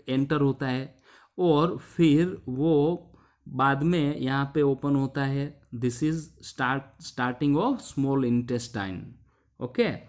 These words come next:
that is why it receives food from food pipe at one end and opens into the small intestine at other end। This is other end। The inner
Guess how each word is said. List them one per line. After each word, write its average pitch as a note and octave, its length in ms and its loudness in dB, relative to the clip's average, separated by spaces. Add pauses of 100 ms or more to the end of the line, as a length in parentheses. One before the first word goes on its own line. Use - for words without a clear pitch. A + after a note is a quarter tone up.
(240)
that C3 200 -2
is F3+ 160 0
why D#3+ 180 2 (200)
it B2 280 -4
receives E3+ 400 -2
food D3 440 -2
from D3 420 -2
food C#3+ 300 0
pipe F3+ 320 0 (1500)
at C#3 240 -4
one C3+ 360 0
end G#3 420 -2
and D#3+ 400 0
opens F3+ 500 -2
into C3 340 -2
the D#3 220 0
small D3 480 0
intestine B2 1000 -2 (760)
at E3 320 -4
other B2+ 300 0
end। G#2 240 -2
This A#2+ 160 -4
is C#3 160 -2
other B2+ 240 2
end। F#2+ 300 -6 (880)
The D#3 200 2 (200)
inner B3+ 400 0